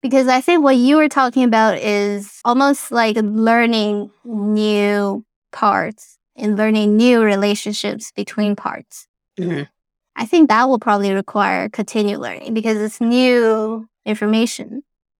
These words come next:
Speaker 2: Mm-hmm.
Speaker 1: But if you're talking about using existing knowledge, but generalizing it compositionally,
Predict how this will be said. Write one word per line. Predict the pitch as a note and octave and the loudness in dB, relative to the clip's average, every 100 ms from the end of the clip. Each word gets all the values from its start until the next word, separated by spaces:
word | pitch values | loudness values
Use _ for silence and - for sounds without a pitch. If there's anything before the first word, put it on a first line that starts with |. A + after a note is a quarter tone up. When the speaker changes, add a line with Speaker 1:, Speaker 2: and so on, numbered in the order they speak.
| _ | _
Speaker 2:
Mm-hmm. | G3+ F3+ | -4 2
Speaker 1:
But | A3 | 2
if | A3 | 0
you're | A#3 | -2
talking | B3+ B3 D4 | 0 2 4
about | B3+ G#3+ G#3 G3+ G3 G3 _ - | 4 4 4 2 0 -2 _ -2
using | A#3 C#4 C4 B3 - | 0 2 4 2 2
existing | A#3 G3+ A3+ D4 - B3 G3+ F#3 F#3+ A#3+ | -2 -2 -4 -6 -2 -2 0 -2 -6 -4
knowledge, | A#3+ G3 D#3 C#3+ A#3 - - _ _ _ _ _ - | 0 0 0 -4 -6 -10 -20 _ _ _ _ _ 0
but | G#3 G3 - | 2 2 0
generalizing | A#3 C4 D#4 B3 G#3 F3+ G3 G#3 | -2 2 2 2 0 -2 -4 -6
it | - - | -6 -6
compositionally, | - G#3 G#3 G3+ - F3+ - - - B3 | -4 -2 -2 -4 -4 -8 -12 -16 -16 -16